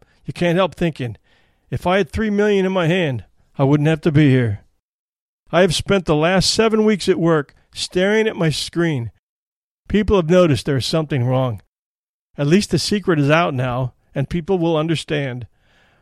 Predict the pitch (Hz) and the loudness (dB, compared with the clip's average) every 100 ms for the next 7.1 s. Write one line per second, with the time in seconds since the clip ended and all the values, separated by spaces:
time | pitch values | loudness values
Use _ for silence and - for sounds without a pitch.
0 | _ 147 - 220 220 170 185 190 151 147 | _ -10 -4 0 0 2 4 2 2 0
1 | 175 196 180 160 135 123 - 214 170 190 | 0 0 0 -2 -4 -8 -8 -8 -8 -8
2 | 202 165 135 - 165 156 131 117 - _ | -8 -8 -6 -4 -4 -4 -4 -8 -14 _
3 | - 143 151 - 196 202 156 147 147 131 | -6 -4 -4 -4 -4 -2 -2 -2 -2 0
4 | 160 - 196 175 131 120 170 156 123 113 | -2 -2 -4 -2 -4 -4 -4 -4 -4 -10
5 | - _ _ _ _ _ _ _ _ _ | -14 _ _ _ _ _ _ _ _ _
6 | - 151 160 226 233 165 143 147 131 123 | 0 4 4 4 4 4 2 0 -4 -6
7 | 120 | -10